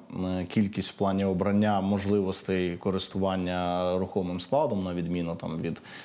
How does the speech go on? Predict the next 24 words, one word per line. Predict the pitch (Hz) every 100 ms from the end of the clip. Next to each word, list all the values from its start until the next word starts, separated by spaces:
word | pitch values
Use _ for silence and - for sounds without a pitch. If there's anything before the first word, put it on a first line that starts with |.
| -
е, | 90 87
вулиці | 85 92 87 - -
Келицької, | 120 123 110 - 98 95
Київської, | - 117 120 107 - 101 95
наприклад, | 90 87 90 87 85
де |
можна | 85 87 87
скористатися | - 85 82 - 87 90 - 90 - - - - - - - - - -
тролейбусами | 110 101 120 120 101 - 92
чи | - 90
автобусами. | 85 143 143 110 101 101 104 - - -
І | 95
наша | 101 -
основна | 95 92 98 95 95
мета, | 87 117 135
власне, | 110 92 92
в |
цих | 85 98 -
мікрорайонах | 92 98 92 92 113 139 113
дати | 98 101 90
можливість, | 90 90 101 95 90 - - - - - -
е, | 92 92 87
пасажирам | 101 - 98 104 135 123 104
частіше | - 107 - 107 104 - 85